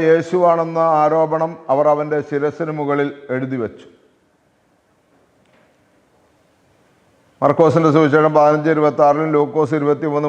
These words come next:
മുപ്പത്തിമൂന്നിലും യോഹന്നാൻ പത്തൊമ്പതിൻ്റെ പത്തൊമ്പതിലും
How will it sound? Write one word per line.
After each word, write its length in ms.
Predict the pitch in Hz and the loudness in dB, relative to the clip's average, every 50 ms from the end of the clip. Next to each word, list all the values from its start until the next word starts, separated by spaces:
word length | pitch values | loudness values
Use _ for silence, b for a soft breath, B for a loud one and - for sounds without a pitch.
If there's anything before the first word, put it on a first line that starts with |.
| 147 | -4
മുപ്പത്തിമൂന്നിലും 640 | 139 120 - 143 135 156 156 143 147 147 151 156 156 147 | -6 -6 -6 -6 -6 -4 -6 -6 -2 -2 0 2 2 4
യോഹന്നാൻ 480 | 139 135 135 117 143 147 147 147 147 156 147 - - b b b b b b b b b - 131 | 4 2 2 0 -2 -2 0 0 -2 -2 -4 -10 -20 b b b b b b b b b -4 -2
പത്തൊമ്പതിൻ്റെ 640 | 131 127 - 160 151 151 151 156 151 151 151 156 151 147 | -2 -2 -2 -4 -2 0 0 0 0 0 0 0 -2 -2
പത്തൊമ്പതിലും 600 | 131 104 - 143 139 135 127 123 120 113 98 - | -4 -4 -4 -6 -4 -2 0 0 -2 -2 -6 -10